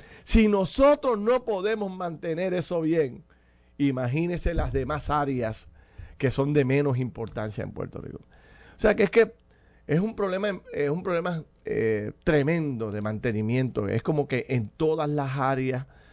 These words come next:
bajamos los niveles, bajamos la capacidad de trabajo, bajamos la intensidad del servicio, bajamos la, eh, la calidad del mantenimiento de nues-, de nuestra infraestructura. Y si sigo citándoles artículos, ahí hablaba de otro artículo el fin de semana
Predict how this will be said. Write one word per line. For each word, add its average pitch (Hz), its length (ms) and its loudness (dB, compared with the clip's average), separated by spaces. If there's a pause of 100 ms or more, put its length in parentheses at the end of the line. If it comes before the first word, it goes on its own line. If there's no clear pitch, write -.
(300)
bajamos 110 540 2
los 101 200 0
niveles, 82 560 -2
bajamos 101 600 -2
la 113 140 -2
capacidad 98 560 -2
de 98 80 0
trabajo, 87 480 -2 (360)
bajamos 104 440 0
la 113 140 2
intensidad 104 880 0
del 104 120 -2
servicio, 92 680 -8 (360)
bajamos 110 580 -2
la, 101 500 -2
eh, 101 340 -4
la 107 140 0
calidad 110 460 0
del 113 180 -2
mantenimiento 107 1120 0
de 98 80 -2
nues-, 107 240 -2
de 110 180 -2
nuestra 104 240 -4
infraestructura. 101 760 -8 (800)
Y 104 80 2
si 113 100 2
sigo 131 240 2
citándoles 135 580 0
artículos, 131 540 -4
ahí 120 140 -2
hablaba 120 400 -2
de 117 80 -2
otro 120 200 -4
artículo 113 420 -4
el 101 60 -2
fin 120 140 -2
de 113 100 -2
semana 110 520 0